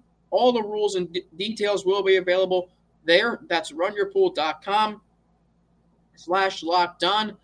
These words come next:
for your chance to win a cash prize. We look forward to seeing and beating you there.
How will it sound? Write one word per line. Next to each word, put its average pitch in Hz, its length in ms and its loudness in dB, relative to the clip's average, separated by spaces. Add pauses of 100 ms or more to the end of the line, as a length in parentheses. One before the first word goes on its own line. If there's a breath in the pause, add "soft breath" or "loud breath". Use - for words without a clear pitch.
(260)
for 170 120 0
your 196 200 -2
chance 196 520 -4 (240)
to 185 140 -4
win 180 200 0
a 160 100 0
cash 156 380 -4
prize. 123 300 -6
We 156 100 -6
look 170 180 -4
forward 196 260 -2
to 175 60 -10
seeing 202 500 -8
and 170 220 -6
beating 180 340 -6
you 165 180 -6
there. 120 300 -4